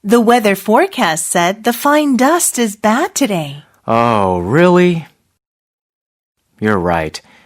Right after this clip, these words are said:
Speaker 2: The app on my phone says the levels of fine dust are high.
Speaker 1: Please don't go out.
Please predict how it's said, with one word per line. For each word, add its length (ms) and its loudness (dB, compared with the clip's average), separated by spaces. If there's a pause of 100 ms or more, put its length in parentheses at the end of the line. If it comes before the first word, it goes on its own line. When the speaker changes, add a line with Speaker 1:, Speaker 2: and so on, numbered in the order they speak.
(220)
Speaker 2:
The 220 0
app 260 0
on 160 0
my 140 -2
phone 480 0
says 380 0
the 120 -4
levels 640 -2
of 140 -4
fine 480 0
dust 500 0
are 160 2
high. 560 0 (400)
Speaker 1:
Please 540 0
don't 260 2
go 240 -2
out. 480 -6